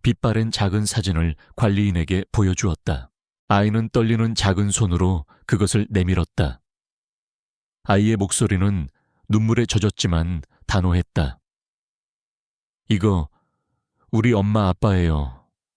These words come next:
세상에서 저한테 제일 소중한 거예요.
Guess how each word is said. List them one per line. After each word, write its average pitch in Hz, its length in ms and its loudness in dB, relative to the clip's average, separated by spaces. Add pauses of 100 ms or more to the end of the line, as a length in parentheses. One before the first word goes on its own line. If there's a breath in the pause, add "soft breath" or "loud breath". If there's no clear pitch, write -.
(240)
세상에서 127 520 0
저한테 104 640 0 (220 loud breath)
제일 107 260 2
소중한 117 500 0
거예요. 78 560 -2